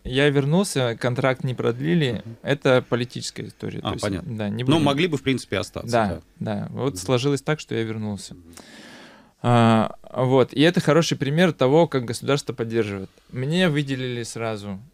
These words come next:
Speaker 1: квартиру. У меня была зарплата.
Speaker 2: Мгм.
Speaker 1: И у нас была возможность бас-, бесплатно посещать бассейн и спортзал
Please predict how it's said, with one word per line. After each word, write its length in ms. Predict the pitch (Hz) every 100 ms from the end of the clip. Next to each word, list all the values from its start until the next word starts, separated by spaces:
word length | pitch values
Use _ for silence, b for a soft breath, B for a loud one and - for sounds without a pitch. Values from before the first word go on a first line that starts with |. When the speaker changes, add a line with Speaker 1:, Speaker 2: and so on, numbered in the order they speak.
| _
Speaker 1:
квартиру. 580 | - 113 - 101 104 143 _ _ _ _ _ _ _ _ _ _ _ -
У 60 |
меня 280 | 120 127 131
была 180 | 123 117
зарплата. 560 | 110 107 - 107 - 117
Speaker 2:
Мгм. 560 | 101 80 85 87 110 -
Speaker 1:
И 220 | - 131
у 60 | 135
нас 200 | 143 131
была 200 | 131 127
возможность 560 | 120 131 135 127 113
бас-, 440 | - 120 127 127 147
бесплатно 640 | 131 131 127 127 113 120
посещать 440 | 95 107 - 113 110
бассейн 360 | 110 - 151
и 60 | 117
спортзал 520 | - 107 110 104